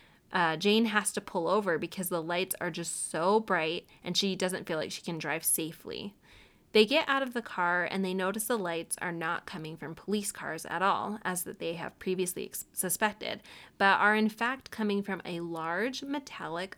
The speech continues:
object hovering over them. She said, as immense as it was, what struck her more profoundly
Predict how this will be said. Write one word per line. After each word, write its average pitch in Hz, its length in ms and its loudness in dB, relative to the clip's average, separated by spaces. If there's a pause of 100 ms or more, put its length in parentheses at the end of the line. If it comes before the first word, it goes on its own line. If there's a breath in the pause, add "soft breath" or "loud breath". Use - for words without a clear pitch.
object 180 680 -4
hovering 156 500 -10 (120)
over 220 380 -6
them. - 360 -12 (480 loud breath)
She - 280 0
said, 233 520 2
as 185 200 0
immense 185 520 0
as 269 160 0
it 220 120 0
was, 185 460 -2
what 202 200 0
struck 254 360 -4
her 285 160 0
more 214 480 4
profoundly 147 680 -8